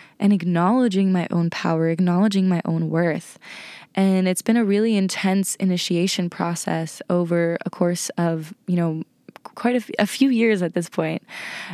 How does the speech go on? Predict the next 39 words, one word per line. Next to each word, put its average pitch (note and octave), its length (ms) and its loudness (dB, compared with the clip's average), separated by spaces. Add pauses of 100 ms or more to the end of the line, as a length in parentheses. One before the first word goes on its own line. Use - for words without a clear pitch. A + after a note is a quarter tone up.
(120)
and F#3+ 440 2
especially A3 440 0
going G3 240 2
through F#3+ 180 -2
so F#3+ 340 0
many F3 520 2
karmic F3 460 -2
healing F3 540 0
patterns. D#3 720 -4 (420)
So F3+ 560 0
on G#3+ 240 2
this, G3+ 360 -2
there's G#3 180 2
this A3+ 200 -2
app E3 280 -2
called E3+ 220 0
The E3 80 -2
Pattern F3 580 0 (340)
where F3 140 2
it E3+ 80 -4
shows F3+ 380 0
you F#3 200 0
your F3 220 0
life E3+ 260 0
cycles G#3 680 0 (100)
and E3 480 0
what, E3+ 300 0 (140)
you F3 160 2
know, E3 280 2
lessons E3+ 480 0
you're E3+ 100 2
meant D#3+ 200 -2
to - 80 -6
be E3+ 120 0
learning F3+ 360 2
right E3+ 180 -2
now D#3+ 320 -2
and D#3 180 -4 (480)
what F3+ 320 0